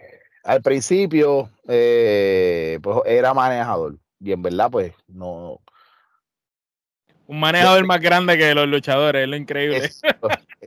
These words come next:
Speaker 1: exacto, este, pero esa era la idea, que, que yo me curara, pre-, le,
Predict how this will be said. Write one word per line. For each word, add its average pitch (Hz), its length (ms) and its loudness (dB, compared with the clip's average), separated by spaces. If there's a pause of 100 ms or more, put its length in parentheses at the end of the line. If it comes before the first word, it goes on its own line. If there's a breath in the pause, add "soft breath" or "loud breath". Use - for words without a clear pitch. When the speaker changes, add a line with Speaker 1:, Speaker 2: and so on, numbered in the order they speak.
(140)
Speaker 1:
exacto, 120 580 -2 (120)
este, 104 800 0
pero 113 200 2
esa 117 140 -2
era 143 140 2
la 147 60 -2
idea, 147 300 2
que, 110 220 -2 (380)
que 98 180 -4
yo 104 100 0
me 113 140 -4
curara, 123 600 2
pre-, 101 200 -6
le, 98 160 -4